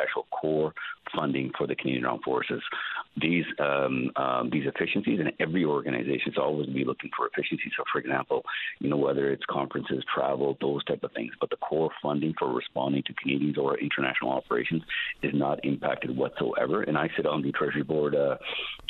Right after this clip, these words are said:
um, uh, as, as well, and, uh, and, uh, national defense is actually exempt from, um, uh,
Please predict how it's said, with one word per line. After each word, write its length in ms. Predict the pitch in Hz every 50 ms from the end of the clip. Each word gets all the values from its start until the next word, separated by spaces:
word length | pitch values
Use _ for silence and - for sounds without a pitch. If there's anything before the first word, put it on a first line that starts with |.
| - -
um, 640 | 71 69 67 67 65 65 65 65 65 65 64 64 60 62 -
uh, 80 | 67
as, 220 | 64 - - 69 65 - -
as 100 | - - -
well, 380 | - 62 53 69 85 107 - -
and, 480 | - 69 69 67 65 67 67 64 67 - - -
uh, 260 | - 69 65 64 65 - - - 69
and, 320 | 69 65 65 67 64 - - - - - -
uh, 240 | 67 65 65 62 64
national 360 | 65 69 69 71 - - 65
defense 220 | 62 - - 71 - -
is 60 | 65 69
actually 240 | 65 - - 71 60
exempt 500 | - - - - - 73 78 73 - - - - - - - - - - - - -
from, 460 | - - - 87 - - 67 67 - -
um, 560 | - 67 67 64 64 64 64 62 62 - - 60
uh, 180 | 62 60 -